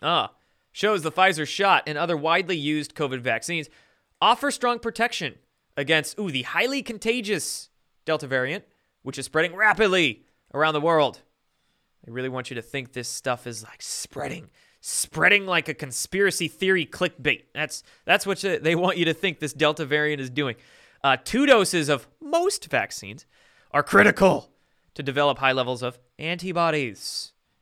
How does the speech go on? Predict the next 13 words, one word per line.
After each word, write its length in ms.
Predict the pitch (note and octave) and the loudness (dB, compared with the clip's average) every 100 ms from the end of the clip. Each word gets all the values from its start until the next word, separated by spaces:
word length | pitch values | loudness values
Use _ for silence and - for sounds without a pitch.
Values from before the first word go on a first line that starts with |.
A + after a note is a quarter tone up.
| _ | _
So, 400 | - A#2 A2 C3+ | -12 -8 -6 -8
a 20 | |
little 140 | A2+ G#2+ | -12 -12
bit 120 | G#2+ | -10
of 40 | |
brainwashing 640 | A2+ A#2 A#2 A#2 - A2 | -10 -8 -8 -8 -10 -10
there. 560 | A2 D#3 F#3 F#3 F#3 F3+ _ _ _ _ | -2 2 4 4 2 -4 _ _ _ _
On 160 | A#2+ A#2 | -12 -4
Thursday, 520 | E3 G3 F#3+ G3 F#3+ | 0 0 0 0 0
Pfizer's 640 | - - F3 B3 A#3+ A#3 | 0 2 4 2 0 -2
doctor. 440 | D3+ F3+ F#3 D#3 B2 | 4 6 4 0 -4
Wow. 640 | C#3 G3 A3 G#3 B2+ - - | 0 6 8 8 6 0 -10
Okay. 840 | F3+ - _ G#3 G#3 G3+ F3+ A2 | -10 -10 _ 4 6 6 4 -2